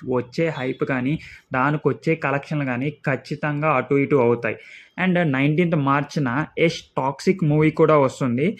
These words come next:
దాని ప్రభావం వారం రోజులు అవుతుంది. And మన టాలీవుడ్లో కూడా కొంచెం తగ్గుతుందనే చెప్పుకోవచ్చు. So దాన్ని మనం కన్సిడర్ చేయాల్సిన అవసరం లేదు. ఇక్కడ మరి పెద్ది అన్ను ఇక్కడ ప్యారడైజ్ మూవీయే మనం కన్సిడర్ చేసుకోవాలి. So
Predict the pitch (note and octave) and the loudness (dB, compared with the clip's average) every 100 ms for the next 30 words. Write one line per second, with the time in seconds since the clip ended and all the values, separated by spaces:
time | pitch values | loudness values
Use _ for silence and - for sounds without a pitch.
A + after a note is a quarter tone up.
0 | - _ _ C#3+ F#3+ G3+ G3 E3+ E3+ F3 | -12 _ _ 0 2 0 0 0 2 2
1 | F3+ F3 A#2+ A#2+ C3 D3+ D3 D3+ D#3 D#3 | 2 0 2 2 2 2 4 4 4 4
2 | C#3+ C#3+ D3 D3 F3 - F3 E3 D#3+ D3+ | 2 2 -2 0 0 0 -2 -2 -2 -2
3 | D3+ D#3 D#3+ D#3 D#3 D3 C#3 B2+ B2+ D#3+ | -2 -2 0 2 2 2 0 0 0 -2
4 | A#3 - _ - G3 G3 F#3+ D3+ C3 D#3+ | -4 -14 _ -2 0 0 0 0 2 0
5 | F3+ E3 D3+ F#3 F3+ D3 C3+ A2 A2+ E3+ | 0 0 0 0 -2 0 0 0 -2 0
6 | F3+ D#3+ D#3 D3 C#3+ B2+ B2 B2 C#3+ D3 | 0 0 0 0 -2 -2 -2 0 0 2
7 | C#3 C#3 C3+ C3+ A#2 A#2+ D#3 D3 B2+ A2+ | 0 0 -2 -2 -2 -2 -2 0 2 2
8 | D#3+ G3 - - D3 E3 E3+ D#3 C#3+ C#3+ | 0 -2 -8 -4 -2 0 0 0 0 -2
9 | - - C#3 B2 B2 E3+ F3+ - C#3 C#3 | -4 0 0 0 2 2 2 0 -2 0
10 | D3+ E3 C#3+ - C#3+ D3 - - C#3 D3 | -2 -2 -4 -4 -2 -2 -4 -2 0 2
11 | D3 D3 C#3+ C3 B2 B2 D#3 F3 F3 F3 | 2 0 0 0 0 0 0 0 -2 -2
12 | C3 B2+ C#3 C#3+ C3 A#2+ - B2 A2 G2+ | -2 0 -2 0 0 -2 -2 0 0 -2
13 | A2+ - - - - G3 | -6 -8 -20 -20 -4 2